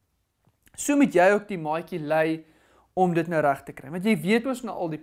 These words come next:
pad, jy weet hoe om dit te doen, so jy moet net die maatjie help. Jy moet vir hulle sê, "Dalk moet jy eerder daar so regs gaan, daar so links gaan, daar op gaan, daar af gaan," en so help jy hulle om die regte pad te kry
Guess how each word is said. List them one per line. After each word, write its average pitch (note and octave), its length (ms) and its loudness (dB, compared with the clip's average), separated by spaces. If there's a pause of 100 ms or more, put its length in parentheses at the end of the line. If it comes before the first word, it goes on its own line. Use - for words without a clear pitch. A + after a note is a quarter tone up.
pad, - 300 2 (460)
jy F#3 60 -2
weet A#3+ 240 2
hoe A#3+ 60 0
om A#3 60 0
dit A#3 60 -4
te F#3 120 -6
doen, F#3 260 -4 (300)
so - 140 -6
jy F#3+ 140 4
moet B3+ 140 2
net C4 120 2
die G3 60 0
maatjie F3 420 0
help. B2+ 380 -6 (300)
Jy F#3 80 -8
moet G3 80 -8
vir B3+ 100 -4
hulle A3+ 120 -2
sê, A3+ 320 0 (300)
"Dalk G3+ 160 6
moet B3+ 140 0
jy A#3 60 -10
eerder A#3+ 420 4 (240)
daar E3+ 280 4
so G3+ 440 0 (280)
regs E3 480 0
gaan, G#3+ 340 -10 (140)
daar F3+ 180 4
so F#3 140 -4
links G3 300 -4
gaan, G3+ 360 0 (200)
daar F3+ 280 2
op G#3 240 -2
gaan, G#3+ 340 2
daar E3+ 220 4
af G#3+ 260 0
gaan," G#3 320 2 (360)
en F#3 120 -14
so - 260 -8
help G3+ 500 2
jy A#3+ 100 -2
hulle E3+ 300 -2 (300)
om F3 120 -6
die E3 140 2
regte D3+ 320 2
pad F3+ 300 0
te F#3+ 60 -6
kry D3+ 460 -2